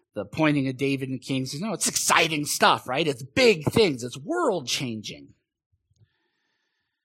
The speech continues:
There's also one other distinction Samuel has. He's the only prophet to deliver a message from beyond the grave, in a manner of speaking.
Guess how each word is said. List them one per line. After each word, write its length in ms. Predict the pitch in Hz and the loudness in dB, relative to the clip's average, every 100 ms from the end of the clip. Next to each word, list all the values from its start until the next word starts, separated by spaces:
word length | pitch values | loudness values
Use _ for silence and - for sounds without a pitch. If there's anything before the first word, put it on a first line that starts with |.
| _ _ _ _ _ _ _ _ _ _ _ _ _ _ _ _ _ _ _ _ | _ _ _ _ _ _ _ _ _ _ _ _ _ _ _ _ _ _ _ _
There's 160 | 214 262 | 6 8
also 220 | 294 285 | 6 4
one 220 | 226 240 | 2 4
other 140 | 214 | 4
distinction 480 | 202 185 208 196 - | 2 0 0 0 -2
Samuel 420 | 151 160 135 131 | 0 2 2 0
has. 460 | 123 123 123 - - _ _ _ _ _ _ _ - _ _ _ _ - _ _ _ | 0 0 0 -4 -12 _ _ _ _ _ _ _ -20 _ _ _ _ -20 _ _ _
He's 180 | - 240 | 0 6
the 100 | 320 | 10
only 260 | 320 349 339 | 10 8 2
prophet 480 | - 226 214 240 | 8 10 10 4
to 80 | 214 | -2
deliver 420 | 180 175 185 185 | -2 2 2 4
a 60 | 180 | 4
message 480 | 165 165 - 160 147 | 4 4 4 0 0
from 260 | - 151 | -2 -2
beyond 800 | 135 143 143 151 165 135 120 123 123 _ _ | -2 -4 0 2 2 2 -2 -6 -10 _ _
the 80 | - | -16
grave, 560 | 117 123 107 85 90 104 - _ _ _ _ _ _ _ _ _ _ _ _ _ | -10 -8 -8 -10 -18 -20 -20 _ _ _ _ _ _ _ _ _ _ _ _ _
in 100 | 135 | -14
a 60 | 107 | -12
manner 260 | 101 95 90 | -12 -14 -12
of 80 | |
speaking. 520 | - - 92 - 107 | -12 -12 -16 -20 -20